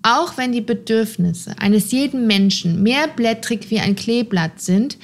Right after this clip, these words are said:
haben die Forscher bei der Auswertung einen Faktor gefunden, der sich als Schlüssel für ein glückliches Leben herausstellt.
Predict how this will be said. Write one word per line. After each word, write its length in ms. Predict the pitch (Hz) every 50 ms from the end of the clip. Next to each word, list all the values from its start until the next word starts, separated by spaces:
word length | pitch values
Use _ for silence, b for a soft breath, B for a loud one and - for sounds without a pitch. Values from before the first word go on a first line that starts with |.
| B B B
haben 300 | - - 226 247 285 294
die 80 | 277 262
Forscher 480 | - - - 214 208 233 240 - 233
bei 160 | 202 - 196 180
der 260 | 190 180 - - -
Auswertung 840 | - 269 349 349 - - 220 202 202 196 - 202 196 190 190 190 - -
einen 400 | 202 226 247 277 277 294 294 277
Faktor 440 | - - 226 214 208 214 - 196 185
gefunden, 640 | 180 175 - - - 180 180 180 185 202 202 214 202 B B B B B -
der 160 | 214 226 233
sich 280 | 220 226 220 - - _
als 340 | - 202 190 180 - - -
Schlüssel 680 | - 240 254 262 247 - - 196 185 - 196 202 196 - _ _
für 200 | - - 220 175
ein 140 | - 208 202
glückliches 500 | 202 214 214 - 208 - 208 190 - -
Leben 260 | 202 202 202 202 196
herausstellt. 840 | 170 175 170 170 165 170 170 - - - 185 180 180 180 - -